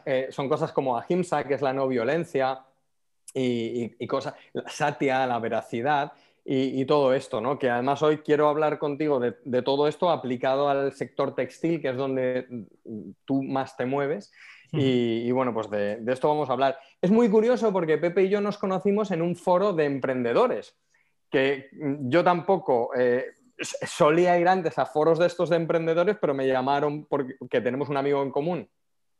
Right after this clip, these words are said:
Speaker 1: para hacer un poquito de yoga antes de, de las sesiones y, y salí antes que los dos primeros ponentes, que eran Pepe y, y su, y su socio Víctor, que, que ahí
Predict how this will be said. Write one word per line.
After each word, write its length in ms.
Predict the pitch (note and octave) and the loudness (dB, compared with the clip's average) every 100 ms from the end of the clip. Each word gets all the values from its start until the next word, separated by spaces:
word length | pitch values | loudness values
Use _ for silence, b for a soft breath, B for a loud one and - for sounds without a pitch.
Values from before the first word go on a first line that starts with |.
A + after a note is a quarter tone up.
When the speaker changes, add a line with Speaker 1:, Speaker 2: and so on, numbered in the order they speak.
| _ - | _ -6
Speaker 1:
para 200 | B2 B2+ | -4 0
hacer 140 | C#3+ | 0
un 100 | D3+ | 0
poquito 280 | D3 C#3+ C#3+ | 0 0 0
de 120 | C#3 | 0
yoga 260 | D#3+ E3 A#2 | 0 -2 -2
antes 320 | B2+ B2+ B2+ | -4 -4 -2
de, 340 | C3+ B2+ B2 b b b | -2 0 -2 b b b
de 180 | B2 C3 | -2 0
las 200 | C3 C3 | 0 -2
sesiones 580 | C#3 - E3 E3+ A#3 - b b b | -6 0 0 2 -2 -8 b b b
y, 280 | D3 D3 | -2 0
y 40 | D3 | -2
salí 360 | - C#3+ D#3 | 0 2 4
antes 340 | D#3+ E3 F3+ - | 2 0 -2 0
que 140 | E3+ | 0
los 200 | D3 C3+ | 2 2
dos 160 | C#3 D#3+ | 0 0
primeros 380 | E3 E3 E3 E3 | 0 0 0 0
ponentes, 400 | D#3+ E3+ F#3 - | 0 0 -2 -2
que 80 | |
eran 280 | E3 D#3 C#3+ | 0 0 -2
Pepe 400 | - D3+ E3+ F3 - b b - | 2 2 2 0 -4 b b -4
y, 840 | D3 C#3+ C3+ B2+ B2 A#2+ A#2 C3+ | 2 2 4 2 2 0 -2 -4
y 40 | |
su, 960 | B2+ - C3 B2 A#2 A2+ G#2+ G#2 G2+ G2 - | -6 -4 0 0 0 0 -2 -4 -8 -10 -10
y 100 | C#3 | -8
su 120 | B2+ | -6
socio 380 | C3+ D3+ - D#3 | -2 -2 0 0
Víctor, 520 | C#3+ D3+ - E3 G3+ - b b b | 0 -2 -4 -4 -4 -10 b b b
que, 540 | - C#3 B2 A#2 A#2 B2 | 0 2 2 0 -4 0
que 100 | E3+ | 4
ahí 300 | F3+ A3 - | 6 6 0